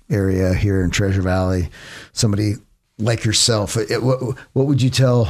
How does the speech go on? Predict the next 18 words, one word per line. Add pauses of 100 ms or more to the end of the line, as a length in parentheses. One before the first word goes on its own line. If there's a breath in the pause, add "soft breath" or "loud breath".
(120)
if,
if
you
could
go
back
and
talk
to
your, (500 loud breath)
your
sixth
or
seventh
or
eighth
grade
self?